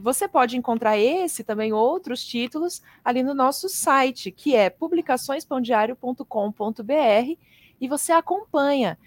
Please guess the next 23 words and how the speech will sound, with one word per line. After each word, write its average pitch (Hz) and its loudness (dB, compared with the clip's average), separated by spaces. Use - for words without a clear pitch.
essas 202 -6
nossas 233 2
novidades, 208 0
além 202 0
do 202 -4
nosso 190 -4
site, 247 0
também 320 2
pelo 202 -4
nosso 196 -2
Instagram, 240 0
arroba 208 4
Publicações 214 -2
Pão 208 -6
Diário, 196 2
pelo 240 4
nosso 240 2
Facebook, 285 -2
que 233 0
é 180 4
Pão 226 -2
Diário 208 0
Oficial, 233 0